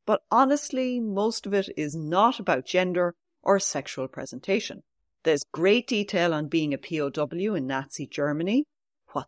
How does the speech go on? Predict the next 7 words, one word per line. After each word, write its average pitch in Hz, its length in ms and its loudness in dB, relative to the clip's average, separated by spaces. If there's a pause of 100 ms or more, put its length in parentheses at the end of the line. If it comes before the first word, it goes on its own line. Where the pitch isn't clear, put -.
they - 120 -8 (100)
ate, 165 500 6 (240)
how 165 180 0
they 143 120 -2
tried 135 320 -4
to 123 120 -12
escape. 175 600 4